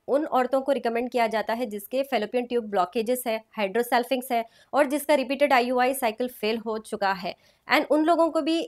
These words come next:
दिया जाता है जिसका लो एएमएच काउंट है, यानी कि ovarian रिजर्व काफ़ी हद तक कम होता है और chances of natural conception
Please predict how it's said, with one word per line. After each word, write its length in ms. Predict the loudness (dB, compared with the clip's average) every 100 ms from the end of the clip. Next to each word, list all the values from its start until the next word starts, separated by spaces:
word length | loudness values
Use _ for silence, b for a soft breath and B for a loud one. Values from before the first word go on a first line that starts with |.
| -4
दिया 260 | 2 4 4
जाता 280 | 2 2
है 240 | 0 -2 -2
जिसका 420 | -4 -4 2 4
लो 380 | 4 6 6 6 4
एएमएच 400 | 2 2 0 0
काउंट 260 | -2 0
है, 100 | 0
यानी 300 | 0 0 0
कि 140 | -2 -2
ovarian 420 | -2 0 0 0
रिजर्व 240 | -2 -2 0
काफ़ी 240 | -2 -2
हद 160 | -6 -4 -4
तक 120 | -4
कम 120 | -4 -4
होता 280 | -4 -2
है 180 | -2 -2
और 200 | 0 -2
chances 420 | -2 -2 -2 0
of 100 | -2
natural 300 | 0 -2 -2
conception 500 | -2 -2 -4 -4 -4